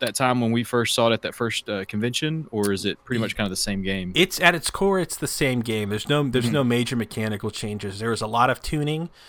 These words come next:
Speaker 2: um,
Speaker 1: Mm-hmm.
Speaker 2: um, during the, uh, before the Kickstarter and actually post Kickstarter as well. There was a lot of people who play tested, and there was like, "Man, there's some big balance issues, specifically with the Red Dragon." Um,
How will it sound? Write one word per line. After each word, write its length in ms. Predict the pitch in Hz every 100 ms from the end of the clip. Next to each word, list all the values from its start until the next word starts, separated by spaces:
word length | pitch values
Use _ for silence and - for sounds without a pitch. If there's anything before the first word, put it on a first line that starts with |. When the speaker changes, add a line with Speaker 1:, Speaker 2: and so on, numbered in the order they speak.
| - - -
Speaker 2:
um, 600 | 117 113 104 107 101 - -
Speaker 1:
Mm-hmm. 40 |
Speaker 2:
um, 360 | 107 101 98 101
during 380 | - 123 120 110
the, 520 | 113 113 107 104 107 - - - - -
uh, 460 | 104 101 98 80 - - - 95 85 117 -
before 380 | 165 - 135 139
the 80 |
Kickstarter 500 | 135 135 - 143 131
and 100 | 120
actually 280 | 120 120 127
post 320 | - 135 135
Kickstarter 420 | - 120 - 120 107
as 120 | 98
well. 280 | 110 110 107
There 120 | 110
was 160 | 107 -
a 80 |
lot 240 | 107 110 110
of 60 |
people 240 | - 117 113
who 80 | 113
play 200 | 113 110
tested, 420 | 123 - 131 113
and 120 | 104
there 60 | 101
was 200 | 104 -
like, 200 | 107 98 - - -
"Man, 160 | 135 139
there's 100 | 139
some 120 | 135
big 200 | 120 123
balance 360 | 117 117 117 -
issues, 420 | 127 - 120 110 - -
specifically 560 | - - 135 139 139 127
with 140 | 120
the 80 | 123
Red 180 | 113 107
Dragon." 480 | 113 110 107 104 98 - - - - -
Um, 520 | 117 110 104 101